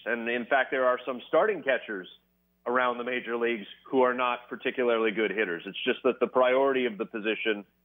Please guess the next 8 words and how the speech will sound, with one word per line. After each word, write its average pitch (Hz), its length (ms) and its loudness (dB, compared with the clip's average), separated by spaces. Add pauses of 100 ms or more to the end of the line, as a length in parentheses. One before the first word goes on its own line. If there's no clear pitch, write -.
(480)
is 113 240 2 (120)
defense. 110 440 -2 (160)
That 139 240 2
being 127 240 -2 (100)
said, 101 360 2 (640)
um, 107 480 0 (180)
you 117 120 -4
know, 110 280 0